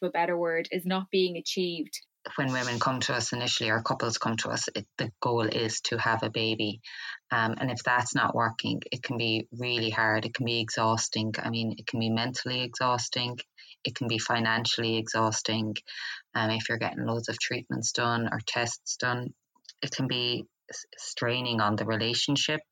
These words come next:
Speaker 2: Um, so you find that couples in this situation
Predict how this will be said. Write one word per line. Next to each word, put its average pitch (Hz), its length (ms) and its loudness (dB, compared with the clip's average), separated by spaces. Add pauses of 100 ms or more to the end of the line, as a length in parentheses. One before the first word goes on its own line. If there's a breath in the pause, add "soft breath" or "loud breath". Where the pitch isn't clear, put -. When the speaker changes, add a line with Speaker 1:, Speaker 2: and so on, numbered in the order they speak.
(680 loud breath)
Speaker 2:
Um, 117 400 2
so 120 680 0 (580)
you 139 240 -2 (200)
find 123 540 2 (160)
that 110 220 2 (120)
couples 120 440 -2
in 113 180 -2
this 107 220 -2
situation 110 800 0